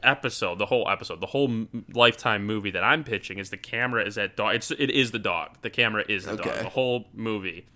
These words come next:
Speaker 1: We hear it panting.
Speaker 2: It's like a GoPro on a, on an actual dog
Speaker 1: Yeah,
Speaker 2: actor.
Speaker 1: it's, and everything that happens at, at knee level. <laughs> So, obviously, you know, so that we'll sort of learn what really happened from, you know, whatever the dog's name is, I don't know, Mittens' perspective.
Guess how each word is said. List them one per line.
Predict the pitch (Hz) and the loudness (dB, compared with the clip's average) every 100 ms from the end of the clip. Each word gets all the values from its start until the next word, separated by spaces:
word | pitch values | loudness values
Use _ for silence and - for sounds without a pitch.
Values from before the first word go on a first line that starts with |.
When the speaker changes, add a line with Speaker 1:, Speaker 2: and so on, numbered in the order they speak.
| _ _ - | _ _ -8
Speaker 1:
We | 107 | 0
hear | 107 | 0
it | 95 | 2
panting. | - 120 113 123 | 2 2 2 2
Speaker 2:
It's | |
like | 139 127 | 4 4
a | 113 | 2
GoPro | 123 117 117 123 113 | 4 4 2 2 2
on | 101 101 | 2 0
a, | 98 | -2
on | - 107 | -2 -2
an | 104 101 | -4 -4
actual | 110 110 - 101 | -2 0 -2 -2
dog | 98 101 180 | 0 6 10
Speaker 1:
Yeah, | 143 | 10
Speaker 2:
actor. | 104 113 | 8 2
Speaker 1:
it's, | 87 | 4
and | 139 135 | 4 6
everything | 139 139 160 151 | 6 6 6 4
that | 120 | 4
happens | 117 110 110 104 | 6 4 2 -8
at, | 101 | -4
at | 104 98 | -4 -2
knee | 110 107 | -2 0
level. | 98 104 135 127 | 2 2 2 0
<laughs> | - - - - 226 - 254 | 0 -2 0 6 6 6 2
So, | 190 147 123 - - - - - | 6 8 6 2 -12 -16 -6 8
obviously, | 151 156 160 - 151 143 135 | 10 12 8 4 2 2 2
you | 139 | 4
know, | 123 117 110 - - - - | 6 6 4 -4 -20 -20 -8
so | - 127 | -2 -2
that | - 73 135 | -2 -8 0
we'll | 139 120 127 | 0 0 -4
sort | - 165 | 0 2
of | 127 | 2
learn | 127 131 117 | 2 2 2
what | 117 | 2
really | 117 113 101 | 2 2 4
happened | 110 110 107 90 | 4 4 2 -6
from, | - 104 95 80 | -4 -4 -4 -8
you | 107 | -6
know, | 92 87 | -4 -4
whatever | 95 95 | -4 -6
the | 92 | -8
dog's | 92 90 101 | -6 -6 -8
name | 92 90 | -10 -10
is, | 95 | -8
I | |
don't | 92 | -8
know, | 87 | -8
Mittens' | 90 101 90 104 98 87 | -8 -8 -8 -12 -14 -14
perspective. | 101 - 104 - 92 | -10 -2 -2 -2 -12